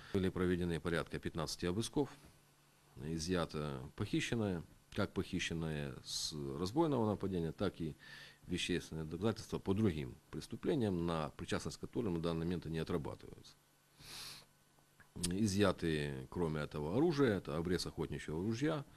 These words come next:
э, пистолет Макарова с глушителем и патроны к нему. Также было изъято похищенное ружьё у, на стан-, в селе Три Краты, которое было предметом посягательства.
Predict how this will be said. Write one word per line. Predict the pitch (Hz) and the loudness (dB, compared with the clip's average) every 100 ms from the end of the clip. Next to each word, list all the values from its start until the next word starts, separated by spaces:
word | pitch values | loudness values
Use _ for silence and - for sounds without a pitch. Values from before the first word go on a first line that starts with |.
| - - - _ - | -20 -20 -20 _ -12
э, | 73 76 | -8 -4
пистолет | 85 - 78 76 - | -4 -2 -2 -2 -2
Макарова | 92 98 147 123 104 | -4 0 2 4 2
с | |
глушителем | 87 98 104 - 87 82 | 0 0 0 0 -2 -2
и | 78 | -4
патроны | - - 143 113 | -6 -2 0 0
к | - | 0
нему. | 95 90 | 0 0
Также | 82 85 82 | 0 0 0
было | 73 95 92 | -4 2 2
изъято | 82 80 85 | 2 0 -4
похищенное | - 90 87 - 78 78 | -6 -2 0 0 0 0
ружьё | 90 110 139 151 127 - _ - | 2 2 4 4 2 -6 _ -10
у, | - 80 80 80 - 73 80 | -8 -6 -8 -10 -10 -8 -8
на | |
стан-, | 78 - 73 76 | -6 -6 -6 -4
в | - | -4
селе | 80 | -2
Три | 78 78 | -2 -4
Краты, | 82 73 73 | -4 -6 -8
которое | - 76 73 | -10 -8 -6
было | 76 73 | -6 -6
предметом | 90 78 78 73 71 | -2 -2 -2 -6 -8
посягательства. | 85 85 80 76 76 - | -4 -2 -4 -4 -8 -12